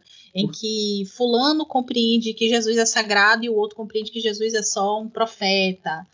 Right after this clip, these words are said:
Speaker 1: sacou? Diga.
Speaker 2: Uhum. É um momento de consolidação da, da, da, da religião em si, né? Eu, eu acho que te-, tem um, tem um ponto que nós dois pulamos, cara, que quando a mulher roda se transforma na velhinha,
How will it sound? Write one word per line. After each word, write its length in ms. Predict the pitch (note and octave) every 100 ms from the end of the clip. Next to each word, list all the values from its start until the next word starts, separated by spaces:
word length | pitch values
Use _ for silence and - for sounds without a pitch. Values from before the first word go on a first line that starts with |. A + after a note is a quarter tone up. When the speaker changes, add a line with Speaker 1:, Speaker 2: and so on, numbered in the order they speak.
| _
Speaker 1:
sacou? 500 | - F3+ - G#3+ E4 _ _
Diga. 300 | G3+ G3+ C#3+
Speaker 2:
Uhum. 240 | B2 D3 E3 _ _
É 80 | D#3+
um 40 |
momento 400 | E3 D#3 D#3 E3
de 100 | F3+
consolidação 1040 | E3 F#3+ - F#3 F#3 G#3+ G#3 - F3+ F#3 D#3
da, 200 | B2+ A#2
da, 180 | B2 A2+
da, 280 | B2 A#2+ A#2
da 120 | B2
religião 460 | C#3 C3 C3+ B2
em 80 | D3
si, 260 | D#3+ - E3
né? 220 | C#3 C#3 - _
Eu, 100 | C3+
eu 300 | D#3+ - F3 E3
acho 240 | E3 -
que 140 | G3+
te-, 160 | - D#3+
tem 160 | D#3+ E3
um, 220 | E3+ D#3+
tem 100 | E3+
um 100 | D#3+
ponto 240 | D#3+ D#3+
que 120 | E3+
nós 240 | D3+ E3 E3+
dois 200 | F3+ F3+
pulamos, 640 | - E3+ C#3 D3+ F#3+ E3
cara, 380 | - A#2+ A#2 A2
que 480 | - C3 B2 A#2+ A#2+ _ _ _ _ _ _
quando 920 | E3 D#3+ D#3+ D#3 D#3 D3+ D3 C#3 C3+ - _ -
a 160 | D3
mulher 360 | D3+ D3 D#3 G#3
roda 520 | F3+ E3 F3+ F3+ F3+
se 240 | E3 -
transforma 640 | D#3+ D#3+ D#3+ D#3 D#3 D#3 D3+
na 120 | D3
velhinha, 500 | C#3+ C3+ D#3 F#3